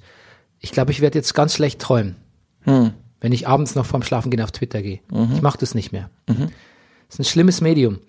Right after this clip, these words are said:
Speaker 1: Ah, nein, das ist natürlich kein schlimmes Medium, es ist, schlimme Leute benutzen dieses Medium. Alle lassen sich so hin-, hinreißen zu so einer,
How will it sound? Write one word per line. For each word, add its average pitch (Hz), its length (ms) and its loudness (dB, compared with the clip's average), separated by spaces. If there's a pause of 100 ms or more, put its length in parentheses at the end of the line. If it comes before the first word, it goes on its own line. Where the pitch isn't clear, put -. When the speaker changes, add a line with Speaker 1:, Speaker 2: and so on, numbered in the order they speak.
(460)
Speaker 1:
Ah, - 80 -2
nein, 139 240 2
das 110 140 -8
ist 147 60 -2
natürlich 147 220 0
kein 151 140 2
schlimmes 147 260 -2
Medium, 143 260 2
es 123 100 -2
ist, - 240 -6 (100)
schlimme 165 280 0
Leute 139 260 2
benutzen 127 320 -2
dieses 110 240 -4
Medium. 104 380 -2 (140)
Alle 143 180 4
lassen 156 240 2
sich 139 120 -2
so 135 100 0
hin-, 160 220 0
hinreißen 135 540 0
zu - 120 -4
so 127 100 2
einer, 127 220 2